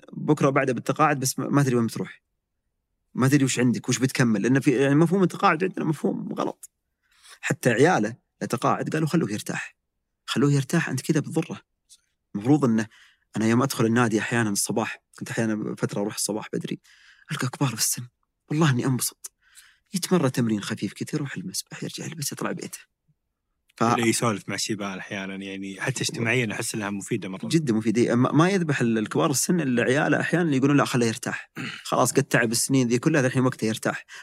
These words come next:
Speaker 1: ولا إذا مرة، مرة فتحوا له مكتب عقار. مكتب عقار بيقعد على قهوة وشاهي، ما تحرك. خليه يتحرك، يروح. هو وش كان يحب أول؟ يرجع له، يعني.
Speaker 2: صحيح.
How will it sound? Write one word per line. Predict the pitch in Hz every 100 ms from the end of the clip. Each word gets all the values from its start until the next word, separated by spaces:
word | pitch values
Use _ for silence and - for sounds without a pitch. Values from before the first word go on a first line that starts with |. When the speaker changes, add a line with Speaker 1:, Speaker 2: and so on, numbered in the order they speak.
| -
Speaker 1:
ولا | 170 165
إذا | 160
مرة، | 170 147
مرة | 156 151
فتحوا | - 143 139
له |
مكتب | 131 - 113
عقار. | 110 104 - _ _ _ -
مكتب | 190 175
عقار | 160 165
بيقعد | 160 151
على | 151
قهوة | 139 151
وشاهي، | 139 156 127
ما | 147
تحرك. | - 131 107 - - - -
خليه | - - 139
يتحرك، | 127 - 101 107 -
يروح. | 131 120 - - - - -
هو |
وش | 151 -
كان | 147
يحب | 123 - 117
أول؟ | 117 117 123 - -
يرجع | 214 - -
له، | - 139 -
يعني. | - 156 180
Speaker 2:
صحيح. | 101